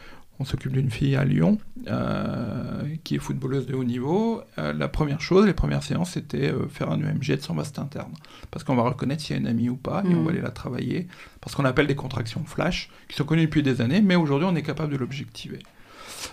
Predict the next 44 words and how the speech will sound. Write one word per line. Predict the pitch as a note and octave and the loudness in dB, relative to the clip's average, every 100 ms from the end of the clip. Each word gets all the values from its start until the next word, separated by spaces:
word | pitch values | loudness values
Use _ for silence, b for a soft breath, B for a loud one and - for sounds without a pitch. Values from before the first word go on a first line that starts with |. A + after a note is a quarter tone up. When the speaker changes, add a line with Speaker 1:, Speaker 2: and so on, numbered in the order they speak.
| - | -2
Speaker 1:
Donc | C#3 A#2 | 0 6
ça, | F#3 | 6
c'est | F3+ | 8
un | D3 | 6
dossier | D3 D3 F3+ | 4 4 4
quand | D#3+ | 6
même | D3+ | 4
qui | D#3 - | 2 2
m'a, | C3 B2+ B2 A#2+ A#2+ A#2+ A#2 A2+ - - - - - - - - - | 4 6 8 6 4 4 2 2 2 0 -2 -2 -2 -4 -6 -8 -6
qui | C#3+ | 0
m'a | B2+ | 2
bien | B2+ F#3+ | 6 6
intéressé, | F#3 F3 D3 B2+ A2+ G3 | 6 4 4 2 2 0
parce | - - | 0 -4
qu'il | C#3 | -2
explique | B2 - D3 C#3+ | -2 -4 -8 -4
plein | D3+ | -4
de | C#3+ | -2
choses, | D#3+ E3 | -2 0
et | C3+ | 0
surtout, | A2 - E3 | -2 -4 -4
on | |
s'aperçoit | - - C3 - D3+ | -4 -4 -6 -6 -6
qu'il | C#3+ | -4
y | C3+ | -4
a | D#3 B B B _ | -6 B B B _
des, | C3 C3 C3 | -2 0 0
euh, | C3 G#2 F#2+ F#2+ - - | 0 0 -2 -2 -2 -2
des | F3+ | -2
process | - C3+ D#3 D3 | -2 -2 0 -2
connexes, | - C3+ C3 - - | 0 2 0 0 -4
euh, | C#3 C3 B2 | -2 0 -2
Speaker 2:
Mhm. | C3 | -4
Speaker 1:
selon | - C3+ B2 | -6 -2 -2
différentes | A#2+ - C3 | -2 -4 -4
pathologies, | B2 C#3 B2+ A#2+ D3+ | -6 -6 -4 -2 0
avec | D3+ C3 C#3 - B B B | 2 0 -4 -10 B B B
cette | - - | -14 -2
indé-, | C3 A#2+ B2+ A#2+ C3+ C#3 | 0 2 -2 -2 -8 -4
interdépendance, | C#3+ C#3 D#3 C#3 B2 C#3 B2+ C#3+ - | 0 2 2 2 0 0 -2 -4 -4
euh, | C3 | -2
nerveuse. | B2+ A2+ A#2 A2+ - B B B B B B - | -2 -2 -6 -12 -16 B B B B B B 0
Speaker 2:
Ouais, | F#3 - | 0 2
en, | E3 D#3+ | 2 4